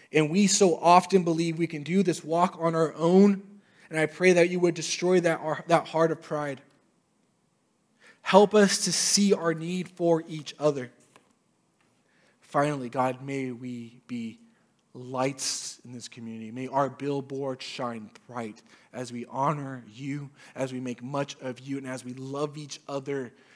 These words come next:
through the hard times, through the easy times, through the fun times, and through the ho-, annoying times. Our unity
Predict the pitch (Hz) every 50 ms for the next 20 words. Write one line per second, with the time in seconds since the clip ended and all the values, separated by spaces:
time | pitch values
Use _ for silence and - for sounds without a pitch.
0 | _ _ - 147 143 135 131 - - - 151 151 151 147 - - 156 156 151 151
1 | 147 - 143 139 131 131 - 151 160 160 160 156 147 - 156 151 151 151 143 -
2 | 135 135 123 - - 151 151 151 151 135 - 147 139 139 139 135 131 123 117 -
3 | 131 131 127 113 - - - - - - 127 127 135 127 127 127 127 123 117 -
4 | 123 120 113 107 104 104 - - _ _ _ _ _ _ _ _ _ _ _ _
5 | _ _ _ _ _ _ _ _ _ _ _ _ _ _ _ _ _ _ _ _
6 | _ _ _ _ _ _ _ _ _ _ _ _ _ _ _ _ _ _ - -
7 | - 143 147 135 127 135 147 151 151 151 147 139 - - - 120 110 113 113 -